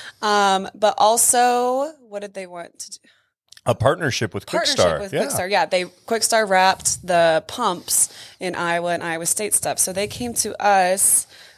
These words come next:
Speaker 1: oh gosh.
Speaker 2: It was probably, what, a month ago?
Speaker 1: Yeah, I guess. Maybe. No, not a month. Let me look at my timeline I quickly
Speaker 2: <laughs>
Speaker 1: wrote up for you guys. We had a meeting with them on Thursday, August seventeenth,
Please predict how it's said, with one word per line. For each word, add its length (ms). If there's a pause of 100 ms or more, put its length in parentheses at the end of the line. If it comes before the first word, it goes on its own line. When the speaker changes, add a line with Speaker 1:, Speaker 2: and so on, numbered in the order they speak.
(120)
Speaker 1:
oh 100
gosh. 600
Speaker 2:
It 180
was 120
probably, 260
what, 180
a 40
month 280
ago? 320 (480)
Speaker 1:
Yeah, 460
I 60
guess. 640
Maybe. 320
No, 260
not 160
a 60
month. 360
Let 120
me 100
look 140
at 80
my 120
timeline 640
I 160
quickly 640 (320)
Speaker 2:
<laughs> 0
Speaker 1:
wrote 300
up 180
for 140
you 140
guys. 380
We 120
had 140
a 40
meeting 380
with 180
them 380
on 300
Thursday, 640
August 380
seventeenth, 800